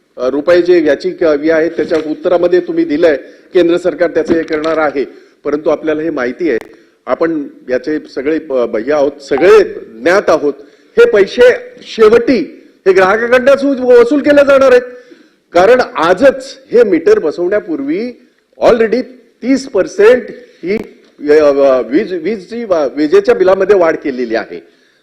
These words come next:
नंबर दोन, हे जे कोण नागार्जुन कंपनी आहे, जे हे मीटर पुरवले जाणार आहेत किंवा ज्यांच्या, यांच्या अदानींच्या कंपनी मार्फत हे लावले जाणार आहेत, किती स्मार्टली हे ह्याच्यात केलंय.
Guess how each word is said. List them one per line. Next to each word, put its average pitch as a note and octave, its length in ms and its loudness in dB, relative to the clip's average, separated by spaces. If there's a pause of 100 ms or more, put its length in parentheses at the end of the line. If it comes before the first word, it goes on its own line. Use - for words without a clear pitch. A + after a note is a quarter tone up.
(380)
नंबर D#3 260 0
दोन, - 380 6 (840)
हे G3 140 4
जे A3+ 80 0
कोण A#3 220 0
नागार्जुन G#3 580 0
कंपनी G3+ 440 0
आहे, G#3 140 4
जे G#3 240 4
हे C#4 100 6
मीटर C4+ 260 2
पुरवले A#3 560 4
जाणार F3 280 2
आहेत F3+ 140 0 (100)
किंवा G#3+ 220 4 (380)
ज्यांच्या, F3 560 2
यांच्या E3 280 0
अदानींच्या G#3+ 560 0
कंपनी G#3+ 520 -2
मार्फत A3 460 0
हे G#3+ 140 2
लावले F#3+ 320 4
जाणार F3+ 240 2
आहेत, F3+ 160 0 (400)
किती D4+ 260 0
स्मार्टली A#3 560 0
हे C4+ 80 4
ह्याच्यात B3 360 4
केलंय. G3 380 0